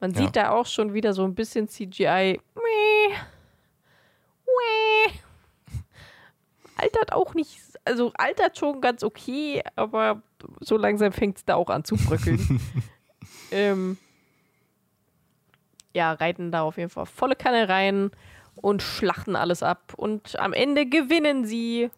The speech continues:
Speaker 1: den
Speaker 2: Yay.
Speaker 1: Kampf um Helms Klamm. Tröt, tröt, tröt, tröt. Und alle sind glücklich.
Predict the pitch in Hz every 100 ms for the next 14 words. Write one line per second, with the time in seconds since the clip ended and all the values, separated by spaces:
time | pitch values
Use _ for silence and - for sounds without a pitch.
0 | - 262 302 294 285 202 262 247 240 185
1 | 185 - - - - - 160 - - -
2 | - _ _ _ _ _ _ _ _ _
3 | _ _ _ _ _ _ _ _ _ _
4 | _ _ _ - 180 - 294 285 294 -
5 | 170 - 330 302 294 302 - - - -
6 | - - _ _ _ _ _ _ _ -
7 | 185 170 175 165 156 156 - - -